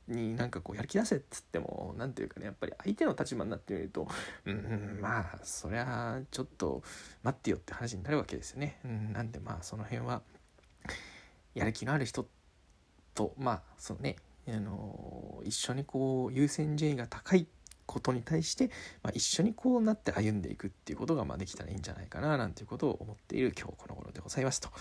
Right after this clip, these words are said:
いうことで、えー、まあ、個人で変えられるものだったり、前に進められることっていうのはすごく、すごく、すごく多いよっていうテーマで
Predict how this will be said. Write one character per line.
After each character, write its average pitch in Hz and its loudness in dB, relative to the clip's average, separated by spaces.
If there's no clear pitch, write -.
い 98 0
う 95 2
こ - -14
と 98 -6
で、 123 0
え 117 0
ー、 - -4
ま 165 6
あ、 107 4
個 - 6
人 113 4
で - -8
変 85 0
え - 2
ら 107 4
れ 110 2
る 113 2
も 110 2
の 117 2
だ - -2
っ - -10
た - -8
り、 120 2
前 113 6
に 95 -2
進 - -2
め 101 0
ら 104 2
れ 110 2
る 110 4
こ 107 -4
と - 6
っ - 8
て - -12
い 92 -2
う - -8
の - -10
は - -12
す - -6
ご 143 10
く、 - -6
す - 2
ご 151 10
く、 - -4
す 143 8
ご 151 6
く - 0
多 107 2
い 87 0
よ 127 2
っ - -2
て - -4
い - -2
う - -4
テ - -2
ー 85 0
マ 90 -2
で 135 2